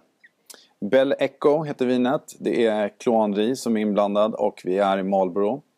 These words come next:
Ehm, det är en, eh, Pinot Noir och de kallar det här för Terroir Portrait.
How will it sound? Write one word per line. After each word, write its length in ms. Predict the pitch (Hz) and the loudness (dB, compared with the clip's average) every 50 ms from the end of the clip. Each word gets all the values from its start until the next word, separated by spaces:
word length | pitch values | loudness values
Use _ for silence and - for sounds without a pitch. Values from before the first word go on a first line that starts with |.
| _ _ _ _ _ _ _ _ _ _ - - | _ _ _ _ _ _ _ _ _ _ -8 -4
Ehm, 600 | 98 95 90 90 90 90 87 87 90 85 80 - - | -2 -2 0 0 0 0 0 0 -2 -4 -8 -12 -10
det 160 | - - 104 | -4 0 0
är 380 | 73 101 104 98 95 95 87 - | 0 2 2 2 2 0 0 -2
en, 420 | - 101 95 92 90 90 90 90 | -6 -4 -4 -4 -4 -4 -4 -6
eh, 480 | 90 87 82 80 82 76 62 55 - - - | -6 -6 -6 -6 -8 -10 -10 -12 -14 -14 -8
Pinot 240 | - 107 110 110 110 | -4 -2 0 0 0
Noir 320 | 113 127 139 123 90 90 | 2 2 2 2 2 2
och 60 | 92 | 0
de 100 | 101 - | -2 -2
kallar 320 | - - 135 120 113 117 127 | -2 0 0 2 2 2 2
det 60 | 127 | 2
här 160 | 113 98 90 | 2 0 0
för 160 | - - 95 | 0 -2 -6
Terroir 600 | - - - 110 98 98 104 104 101 101 101 95 | -4 -2 0 0 0 2 2 2 4 4 2 2
Portrait. 760 | 90 - - 95 87 - - - 123 110 - - - - - | 0 -4 -6 -8 -8 -6 -4 -2 0 0 0 -2 -8 -20 -20